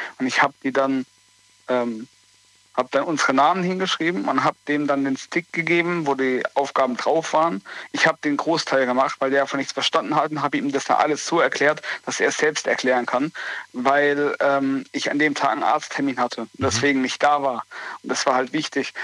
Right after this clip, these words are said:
Speaker 1: Und, ähm, dann hatte ich gesagt, „Okay, bevor du gar nichts verstehst, machen wir das zusammen.“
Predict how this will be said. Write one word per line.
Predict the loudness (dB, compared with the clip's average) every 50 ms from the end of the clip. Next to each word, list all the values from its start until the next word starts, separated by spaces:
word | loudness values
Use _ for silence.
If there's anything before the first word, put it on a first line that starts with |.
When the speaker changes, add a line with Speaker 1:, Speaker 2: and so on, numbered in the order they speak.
| -8 -8 -8 -4
Speaker 1:
Und, | -2 0 0 0 0 0 2 2
ähm, | 4 4 4 2 2 0 0 0
dann | 0 0 0 0
hatte | 0 0
ich | 0 -2 -4
gesagt, | -4 -2 0 0 0 0 -2
„Okay, | -2 0 2 2
bevor | 2 0 0 0 0
du | 2
gar | 2 2
nichts | 2 0 -2
verstehst, | -4 -6 -4 -2 -2 -2 0
machen | 0 -2 0 0
wir | 0 0
das | 0 -2
zusammen.“ | -4 -2 0 0 0 0 0